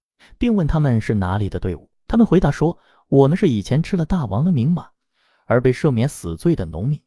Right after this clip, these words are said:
秦穆公的善举最终获得了好的回报。因果也就是这个道理，一念之善救人就矣。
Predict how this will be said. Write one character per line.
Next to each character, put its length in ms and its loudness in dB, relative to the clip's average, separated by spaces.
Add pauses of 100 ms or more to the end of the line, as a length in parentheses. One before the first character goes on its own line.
(120)
秦 220 4
穆 120 6
公 200 4
的 100 4
善 220 4
举 160 0
最 180 0
终 160 2
获 180 0
得 120 0
了 80 2
好 200 -6
的 80 -8
回 200 -6
报。 200 -8 (180)
因 220 2
果 160 4
也 180 2
就 220 0
是 100 -2
这 80 -2
个 80 -4
道 160 -2
理， 160 -18 (400)
一 180 2
念 240 4
之 140 0
善 240 0
救 160 0
人 180 0
就 220 0
矣。 180 -20